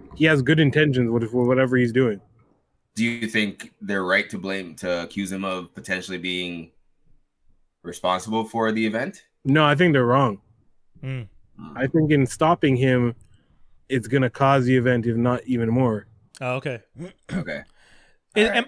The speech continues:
Speaker 3: am I the
Speaker 2: Cool.
Speaker 3: only one who wanted that scene where Five shows up and there's that wicked ass battle? I wanted that to actually happen 'cause that battle
Speaker 2: Oh.
Speaker 3: looks so badass.
Speaker 2: That was
Speaker 1: Oh,
Speaker 2: badass
Speaker 1: so,
Speaker 2: battle.
Speaker 1: well, okay, did that not happen?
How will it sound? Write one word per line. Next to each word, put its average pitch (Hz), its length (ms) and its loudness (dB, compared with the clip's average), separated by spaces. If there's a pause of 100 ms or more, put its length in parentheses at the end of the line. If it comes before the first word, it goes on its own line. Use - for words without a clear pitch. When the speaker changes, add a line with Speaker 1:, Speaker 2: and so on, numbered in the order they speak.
Speaker 3:
am 226 140 2
I 285 80 4
the 320 100 2
Speaker 2:
Cool. 277 80 4
Speaker 3:
only 269 140 0
one 233 300 2
who 226 160 0
wanted 160 720 0
that 147 320 0
scene 160 640 -4
where 143 260 -2
Five 147 360 0
shows 143 320 -2
up 143 260 -2 (340)
and 151 160 2
there's 151 140 4
that 151 240 0
wicked 160 380 0
ass 139 200 2
battle? 139 580 0 (580)
I 165 100 4
wanted 156 400 2
that 165 180 2
to - 140 0
actually 156 440 0
happen 151 420 0
'cause 170 180 -2
that 147 180 2
battle 151 220 4
Speaker 2:
Oh. 156 40 -2
Speaker 3:
looks 156 160 0
so 165 140 2
badass. 139 540 0 (420)
Speaker 2:
That 156 60 4
was 202 220 6
Speaker 1:
Oh, 202 120 8 (200)
Speaker 2:
badass 147 60 -8
Speaker 1:
so, 165 140 6
Speaker 2:
battle. - 200 -8 (100)
Speaker 1:
well, 151 360 4 (100)
okay, 151 220 4
did 131 140 0
that 147 180 4
not 147 200 2
happen? 202 420 2